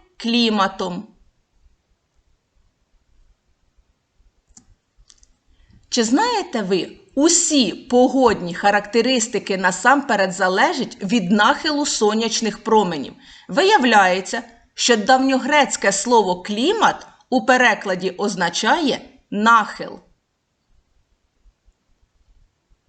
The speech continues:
Погода формується в результаті взаємодії між сонячним світлом,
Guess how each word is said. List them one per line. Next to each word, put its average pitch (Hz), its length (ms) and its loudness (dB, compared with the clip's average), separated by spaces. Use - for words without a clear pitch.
Погода 415 400 4
формується 277 720 0
в 214 60 0
результаті 247 640 0
взаємодії 220 1000 -2
між 214 260 0
сонячним 226 720 -2
світлом, 190 760 -6